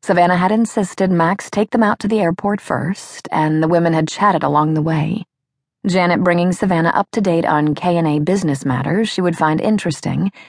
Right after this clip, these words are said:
and any other tidbits about business district gossip and politics. Max put in a word now and then, but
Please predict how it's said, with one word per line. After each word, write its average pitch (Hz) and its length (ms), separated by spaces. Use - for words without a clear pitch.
and 196 140
any 269 340
other 226 220
tidbits 170 500
about 170 300
business 180 420
district 170 460
gossip 147 400
and 160 120
politics. - 720
Max 185 340
put 175 160
in 165 120
a 156 40
word 151 360
now 151 200
and 151 140
then, 160 380
but 160 200